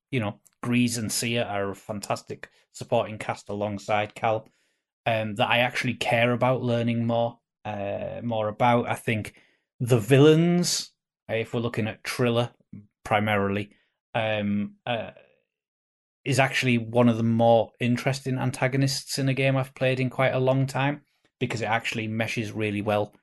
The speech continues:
with Sia's storyline. Um, so,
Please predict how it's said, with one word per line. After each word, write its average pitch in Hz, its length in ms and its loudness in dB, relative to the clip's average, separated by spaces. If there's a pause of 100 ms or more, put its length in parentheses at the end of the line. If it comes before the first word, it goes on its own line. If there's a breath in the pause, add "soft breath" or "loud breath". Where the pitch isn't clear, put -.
(160)
with 113 160 -6
Sia's 107 380 -2
storyline. 117 720 -2 (680)
Um, 104 380 -4
so, 107 400 0